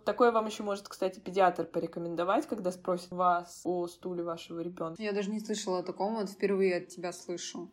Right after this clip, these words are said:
Speaker 1: Да, еще, кстати, аллерголог сказал, что, а, у малышей может бы проявляться аллергия,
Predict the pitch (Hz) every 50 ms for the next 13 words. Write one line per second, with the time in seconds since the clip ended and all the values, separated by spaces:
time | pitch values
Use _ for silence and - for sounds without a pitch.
0 | _ - - 196 185 202 190 185 185 180 185 190 - 214 196 - - - 202 196
1 | 202 - 190 190 190 185 190 185 196 220 269 277 240 262 - - - 202 180 180
2 | 185 190 185 - - - - 180 180 180 180 - - - - - - - 175 175
3 | 175 175 175 180 185 190 190 - - 208 202 196 196 202 208 202 196 196 185 170
4 | 170 170 185 175 - - 190 190 190 185 196 202 196 190 185 - - 185 180 180
5 | 175 175 196 170 170 185 208 269 330 320 240 196